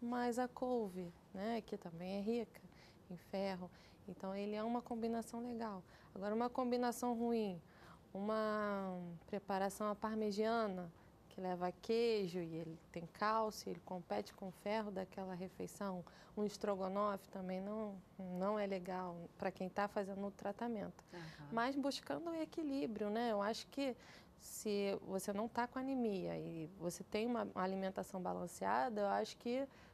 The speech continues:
Speaker 1: dá pra ir equilibrando. E até com anemia, né? Se você tá fazendo a suplementação no seu dia a dia, você tem hábitos saudáveis, uma vezinha ou outra, eu acho que não tem problema. Eu acho que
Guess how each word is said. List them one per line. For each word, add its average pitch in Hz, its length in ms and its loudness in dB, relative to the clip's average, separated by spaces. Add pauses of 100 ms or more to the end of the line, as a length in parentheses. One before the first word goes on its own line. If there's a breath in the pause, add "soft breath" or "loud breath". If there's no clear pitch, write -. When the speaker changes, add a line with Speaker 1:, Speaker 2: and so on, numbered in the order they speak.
(140 loud breath)
Speaker 1:
dá 190 180 4
pra 247 340 2
ir 226 380 2
equilibrando. 220 600 0
E 214 40 0
até 277 200 0
com 311 260 2
anemia, 262 720 4 (380 loud breath)
né? 208 160 0
Se - 80 -6
você 202 200 0
tá 254 160 2
fazendo 294 320 0
a 285 60 2
suplementação 247 960 0
no 214 100 0
seu 208 220 -2
dia 220 240 0
a 277 40 0
dia, 240 280 2
você 226 320 0
tem 233 240 -2
hábitos 220 400 0
saudáveis, 233 800 2 (340 loud breath)
uma 285 220 0
vezinha 196 400 2
ou 185 80 -2
outra, 196 380 -4
eu 175 100 -2
acho 185 240 -4
que - 100 -12
não 170 200 -8
tem 185 180 -6
problema. 185 600 -6
Eu 180 100 -4
acho 180 240 -2
que 190 280 -4